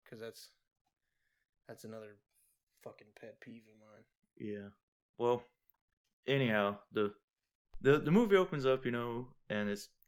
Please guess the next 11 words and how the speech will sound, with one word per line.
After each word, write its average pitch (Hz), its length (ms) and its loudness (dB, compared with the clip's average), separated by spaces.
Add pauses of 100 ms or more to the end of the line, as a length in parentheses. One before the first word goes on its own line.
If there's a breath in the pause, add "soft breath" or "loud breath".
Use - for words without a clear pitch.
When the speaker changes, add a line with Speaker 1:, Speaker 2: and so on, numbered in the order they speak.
(420)
Speaker 2:
Judge 120 240 0
Dredd 113 240 -4
talking 110 280 -2
about, 104 300 -2
you 104 80 -6
know, 95 140 -6
what, 107 220 -4 (920)
what's 127 140 -2
kinda 123 220 -2
happened 107 420 -2
and 98 180 -8